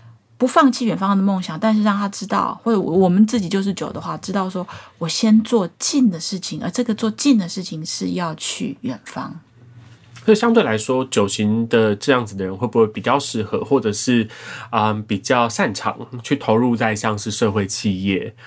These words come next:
Speaker 2: 或者说他可能是带着某一些议题的，而不是纯粹的商业性的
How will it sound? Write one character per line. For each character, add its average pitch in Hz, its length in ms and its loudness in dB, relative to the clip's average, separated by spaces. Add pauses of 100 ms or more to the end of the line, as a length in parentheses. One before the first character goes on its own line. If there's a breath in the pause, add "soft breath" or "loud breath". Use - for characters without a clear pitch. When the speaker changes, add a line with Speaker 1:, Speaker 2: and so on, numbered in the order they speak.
(180 loud breath)
Speaker 2:
或 117 180 2
者 - 180 -4
说 104 300 -2
他 104 220 -4
可 101 180 -8
能 92 160 -8
是 - 100 -6
带 143 200 0
着 107 120 -6
某 95 220 -4
一 - 20 -4
些 135 120 -2
议 135 240 0
题 92 280 -8
的， - 320 -2 (280 loud breath)
而 117 80 2
不 110 100 -2
是 - 140 -2
纯 101 200 -4
粹 110 220 2
的 101 140 -4
商 110 200 -2
业 120 160 2
性 98 280 -4
的 - 240 -6